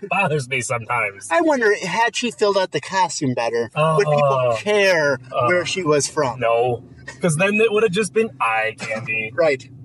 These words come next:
Speaker 1: Ugh. People, I tell ya.
Speaker 2: So I am looking forward to the cameo, the Easter egg of the Invisible Jet.
Speaker 1: Oh,
Speaker 2: I
Speaker 1: yes.
Speaker 2: am looking forward to that,
Speaker 1: That
Speaker 2: because
Speaker 1: <laughs>
Speaker 2: really,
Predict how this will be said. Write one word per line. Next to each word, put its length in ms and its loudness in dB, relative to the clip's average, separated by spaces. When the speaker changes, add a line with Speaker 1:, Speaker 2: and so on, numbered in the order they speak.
Speaker 1:
Ugh. 440 0
People, 320 -12
I 80 -10
tell 240 -14
ya. 120 -16
Speaker 2:
So 300 0
I 220 -2
am 160 2
looking 360 0
forward 440 -4
to 80 -14
the 100 -6
cameo, 720 -2
the 100 0
Easter 300 -4
egg 240 2
of 80 0
the 80 -4
Invisible 500 -2
Jet. 400 -8
Speaker 1:
Oh, 180 2
Speaker 2:
I 60 -4
Speaker 1:
yes. 160 0
Speaker 2:
am 80 -4
looking 300 -4
forward 260 2
to 60 -2
that, 140 0
Speaker 1:
That 160 -20
Speaker 2:
because 360 0
Speaker 1:
<laughs> 140 -2
Speaker 2:
really, 440 4